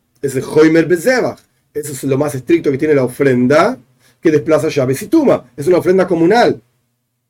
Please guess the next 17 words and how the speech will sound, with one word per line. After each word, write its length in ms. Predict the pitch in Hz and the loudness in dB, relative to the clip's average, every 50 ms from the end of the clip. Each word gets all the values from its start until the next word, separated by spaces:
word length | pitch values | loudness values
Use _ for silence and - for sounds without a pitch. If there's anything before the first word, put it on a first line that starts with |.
| _ _ _ _ _ _ _ _ _ _ - 135 | _ _ _ _ _ _ _ _ _ _ -8 0
Mi 180 | 151 180 190 185 | 2 4 6 6
hoy 180 | 165 175 202 196 | 6 6 4 4
se 140 | - 196 185 | 2 0 0
tmura, 360 | - 220 254 277 277 226 175 | 2 2 2 2 2 2 2
pero 140 | - 160 - | 0 -2 -2
si 80 | - | -4
es 80 | 220 - | -4 -2
una 80 | 302 | 0
ofrenda 260 | 185 156 214 226 220 - | 2 2 2 2 4 2
comunal, 460 | 190 185 175 165 156 143 131 131 135 | 2 2 2 4 4 2 2 0 0
¿acaso 300 | 165 175 - 170 - 196 | -2 -4 -4 -4 -4 -4
existen 320 | - 233 226 226 220 185 | -4 -4 -4 -2 -2 -2
ofrendas 320 | 143 139 185 185 190 - - | 0 0 -2 -2 -2 -4 -4
comunales 400 | 165 147 151 160 190 202 185 - | -4 -2 0 2 2 2 0 0
que 100 | 190 160 | 0 0
hagan 220 | 156 156 147 143 | 2 0 0 0
tmura? 480 | - 196 277 320 311 247 160 120 - | 0 0 0 2 0 0 0 -2 -6